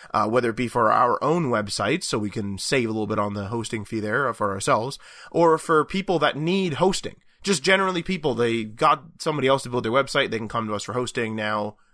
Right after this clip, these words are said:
and that's kind of it. Uh, maintenance agreements as well.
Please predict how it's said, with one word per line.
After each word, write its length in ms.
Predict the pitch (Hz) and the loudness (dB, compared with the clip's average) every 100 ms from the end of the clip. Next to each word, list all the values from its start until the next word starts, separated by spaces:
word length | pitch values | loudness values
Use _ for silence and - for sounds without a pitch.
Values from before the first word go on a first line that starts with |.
| _ | _
and 120 | 117 131 | -4 -2
that's 140 | 127 | -2
kind 160 | 139 120 | -2 -2
of 80 | |
it. 140 | 101 - _ _ _ - - | -4 -8 _ _ _ -20 -4
Uh, 260 | - 151 151 | 2 4 4
maintenance 400 | 170 247 220 196 | 2 2 2 -2
agreements 400 | 175 151 139 139 | -2 0 -2 -2
as 120 | 135 | -2
well. 340 | 127 123 87 | 2 0 0